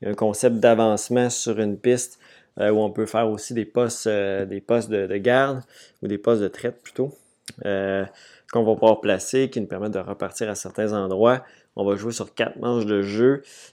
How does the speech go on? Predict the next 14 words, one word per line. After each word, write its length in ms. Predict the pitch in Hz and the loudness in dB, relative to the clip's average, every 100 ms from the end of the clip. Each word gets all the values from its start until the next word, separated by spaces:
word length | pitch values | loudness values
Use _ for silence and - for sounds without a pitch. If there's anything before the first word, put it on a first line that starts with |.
| - | -6
Euh, 800 | 98 98 101 98 95 95 92 92 | 0 2 2 2 0 0 -2 -4
donc, 200 | 92 95 | -6 -10
c'est 120 | - | -8
un 140 | 98 98 | -6 -6
jeu 520 | 98 117 120 123 120 | -2 2 4 4 4
d'exploration, 800 | 117 127 - 135 120 110 - 123 | 2 -2 0 0 2 0 0 0
récupération 560 | 120 117 - 117 101 120 | 0 -2 -2 -2 -2 -2
de 80 | 113 | -4
ressources, 600 | 104 - 117 117 - - _ _ - _ - | -4 -2 -2 -2 -4 -14 _ _ -20 _ -4
euh, 380 | 101 98 95 | -2 0 -2
principalement. 840 | 98 - 113 107 - 113 101 95 117 _ _ _ - - | -4 -2 -2 -2 -4 -2 -2 -4 -10 _ _ _ -20 -14
Euh, 460 | 90 90 87 87 | -12 -10 -12 -14
donc, 340 | 87 90 92 - | -14 -12 -12 -14
pour 400 | - 113 120 117 | -4 2 2 0